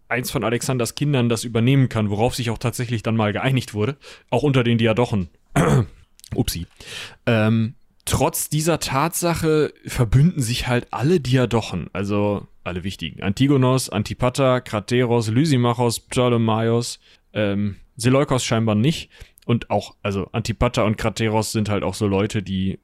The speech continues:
kommen dann auch relativ schnell unter die Räder. Dementsprechend, äh, werden wir die jetzt hier nicht auswalzen.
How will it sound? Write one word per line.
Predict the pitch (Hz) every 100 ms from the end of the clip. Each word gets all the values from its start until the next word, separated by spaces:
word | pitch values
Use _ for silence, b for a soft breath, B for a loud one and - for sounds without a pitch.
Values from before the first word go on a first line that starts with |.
| - - - -
kommen | 127 120
dann | 117 95
auch | 113 127
relativ | 131 127 113
schnell | - 120 113
unter | 110
die | 104 98
Räder. | 101 120 123
Dementsprechend, | 104 107 101 110 104 101 -
äh, | 101 52 62
werden | 101 107
wir | 101
die |
jetzt | 101 98
hier | 120
nicht | 120 123 -
auswalzen. | 113 123 101 87 95 - 139